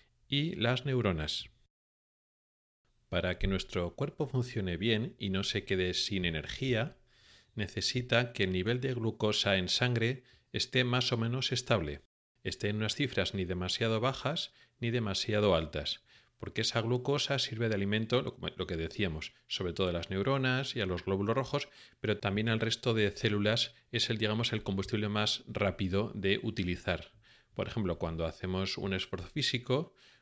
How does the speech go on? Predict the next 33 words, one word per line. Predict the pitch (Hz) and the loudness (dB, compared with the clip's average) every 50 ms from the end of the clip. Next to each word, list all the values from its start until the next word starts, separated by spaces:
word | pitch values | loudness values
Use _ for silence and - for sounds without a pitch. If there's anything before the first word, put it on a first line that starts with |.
| _ | _
los | - 92 87 - | -4 -4 -2 0
músculos, | 110 123 - - - 123 110 113 139 - - - - | 0 0 0 0 0 0 2 2 2 0 -2 -6 -6
la | - 82 87 85 | -6 -4 -4 -4
fuente | - - 110 107 110 | -2 -4 -2 0 0
de | 107 | 0
energía | 107 107 104 107 - - 113 110 101 | 0 0 -4 -6 -4 -2 -2 -2 0
que | - 107 | -2 -2
utilizan | 104 113 104 127 123 - 101 85 | -2 0 -2 -2 -2 -2 -2 -2
de | 82 82 | -2 -4
forma | - - 98 98 95 | -2 -2 -2 -2 0
más | 95 101 101 - - - - | 0 0 0 0 -2 -4 0
rápida | - 117 117 - 120 117 117 123 131 - - - - - - _ | 2 2 2 2 2 2 2 0 -2 -6 -14 -20 -20 -20 -14 _
es | - - 101 - | -2 -2 0 2
la | 110 107 | 2 2
glucosa. | 101 101 95 92 - - 95 90 - - 78 73 - _ - _ _ _ _ _ _ - - - _ - | 4 4 2 0 0 0 0 0 0 -2 -4 -8 -12 _ -20 _ _ _ _ _ _ -20 -20 -16 _ -8
Y | 110 | -4
cuando | - 104 92 87 87 | -2 0 0 2 0
hacemos | 85 - - 98 95 95 92 - | 0 0 0 0 0 0 0 -2
un | - 95 92 92 92 90 | -4 -4 -4 -4 -4 -4
esfuerzo, | 90 - - 151 139 117 - | -4 -4 -2 -2 -4 -2 -2
un | 110 95 | -4 -4
ejercicio, | - - 101 - 131 120 123 127 127 | -2 -2 -2 0 -2 -2 0 0 0
estamos | 120 123 - 107 104 107 - - - - - - _ _ _ _ | 0 2 0 0 2 0 0 -2 -8 -16 -20 -20 _ _ _ _
quemando | - - 110 101 101 104 107 113 | -2 -2 0 2 2 2 2 2
glucosa. | 107 120 113 110 113 113 107 - - 87 78 73 - - _ _ _ - | 2 2 2 2 2 0 0 0 -2 -6 -6 -10 -12 -20 _ _ _ -4
Digamos, | 101 98 95 104 101 98 92 - | -2 0 0 0 0 -2 -2 -4
es, | - - 95 - | -6 -6 -6 -4
la | 107 101 | -2 -2
estamos | 92 - - 113 107 110 101 - | -2 -2 -2 -2 -2 0 -2 -2
aprovechando | - - 107 107 - - 127 123 113 101 90 - | -2 -2 -2 -2 0 0 0 2 2 2 0 0
con | - 85 | -2 -4
los | 78 78 78 80 | -4 -4 -4 -4
músculos, | 98 120 127 - - 131 127 135 196 - - - | -4 -4 -4 -4 -2 0 0 0 0 -2 -4 -10